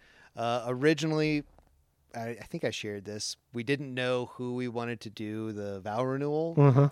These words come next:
Speaker 1: So we were like, "Okay," we, we asked someone. I don't think they'll be able to. So we just kinda had to say, "All right, we gotta move on." So then I asked my niece Ryan
Speaker 2: Mm-hmm.
Speaker 1: because I said that to Kate, and she's like, "That would be awesome."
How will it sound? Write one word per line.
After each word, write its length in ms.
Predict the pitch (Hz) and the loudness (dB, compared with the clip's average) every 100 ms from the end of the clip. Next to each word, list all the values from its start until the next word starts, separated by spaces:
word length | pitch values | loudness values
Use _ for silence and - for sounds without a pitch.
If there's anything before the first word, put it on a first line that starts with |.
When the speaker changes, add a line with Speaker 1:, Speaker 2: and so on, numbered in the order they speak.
| - | 2
Speaker 1:
So 140 | - 110 | -10 -6
we 60 | |
were 120 | 113 113 | -4 -2
like, 260 | 110 110 110 | -4 -6 -8
"Okay," 340 | 127 117 110 | -8 -4 -6
we, 200 | 110 110 110 | -6 -10 -6
we 140 | 127 | 4
asked 260 | 139 139 - | 4 4 0
someone. 560 | 131 123 120 120 120 - _ _ _ _ _ _ - | -4 -2 -2 -2 -6 -10 _ _ _ _ _ _ -18
I 40 | 104 | -10
don't 220 | 113 117 | -8 -6
think 140 | 120 | -6
they'll 160 | 107 110 | -6 -4
be 140 | 110 | -4
able 160 | 107 104 | -6 -8
to. 380 | - 107 107 98 | -8 -6 -6 -8
So 140 | - 101 | -12 -12
we 60 | 92 | -12
just 120 | - | -10
kinda 160 | 104 | -8
had 120 | 101 101 | -10 -10
to 140 | 98 - _ - _ _ - | -12 -16 _ -20 _ _ -10
say, 200 | 117 110 | -4 2
"All 100 | 127 | 2
right, 220 | 110 101 | 2 -2
we 60 | |
gotta 140 | 113 135 | -4 -2
move 180 | 139 120 | 0 0
on." 300 | 113 110 - _ _ _ _ _ _ _ _ - | -2 -6 -12 _ _ _ _ _ _ _ _ -10
So 160 | - 127 | -2 0
then 180 | 127 131 | 2 2
I 320 | 131 127 120 | 2 2 -2
asked 340 | 110 120 - 131 | -2 -2 -2 -2
my 80 | |
niece 260 | 120 117 - | -4 -4 -6
Ryan 580 | 107 151 180 123 104 101 | 4 8 8 6 0 0
Speaker 2:
Mm-hmm. 140 | 143 135 | 2 4
Speaker 1:
because 240 | 139 170 | 6 4
I 100 | 127 | 2
said 280 | 127 170 202 | 2 4 6
that 160 | 165 127 | 6 4
to 80 | - | 0
Kate, 240 | 170 185 | 2 2
and 100 | 127 | 2
she's 120 | 139 | -2
like, 120 | 131 | -4
"That 260 | - 143 156 | -4 -8 -8
would 120 | 127 | -10
be 160 | 110 101 | -10 -8
awesome." 480 | 117 135 - 107 90 | -6 -6 -6 -8 -10